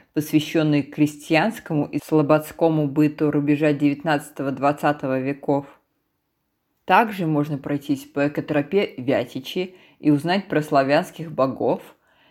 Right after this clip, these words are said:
И, конечно же, посетить биостанцию и пообщаться с дикими животными, которые находятся здесь на передержке –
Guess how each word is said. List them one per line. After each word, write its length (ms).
И, 200
конечно 540
же, 140
посетить 540
биостанцию 800
и 80
пообщаться 640
с 80
дикими 400
животными, 800
которые 420
находятся 640
здесь 300
на 100
передержке – 880